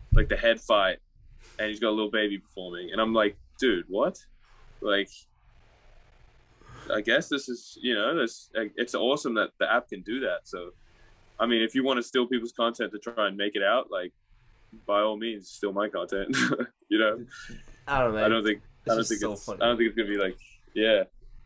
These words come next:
Speaker 1: but I don't know. I mean, I wanna definitely put out more videos and, and grow, um, kind of my following on TikTok. I don't think it can hurt in any way to have a good social following. Um,
Speaker 2: Yeah.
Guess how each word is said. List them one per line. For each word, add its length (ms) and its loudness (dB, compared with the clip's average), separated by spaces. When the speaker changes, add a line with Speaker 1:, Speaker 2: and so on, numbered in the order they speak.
Speaker 1:
but 200 -2
I 60 -2
don't 80 0
know. 180 4
I 60 2
mean, 140 -2
I 80 2
wanna 240 -2
definitely 460 -6
put 120 -2
out 140 2
more 200 -6
videos 440 -4
and, 200 -14
and 180 -16
grow, 280 4
um, 360 -6
kind 80 -6
of 60 -4
my 100 -2
following 380 2
on 80 -2
TikTok. 380 0
I 40 2
don't 120 0
think 140 -2
it 100 -10
can 140 -4
hurt 300 0
in 60 -8
any 160 -2
way 340 0
to 100 0
have 160 4
a 60 -6
good 220 -2
social 320 -6
following. 420 -2
Um, 180 -4
Speaker 2:
Yeah. 200 -6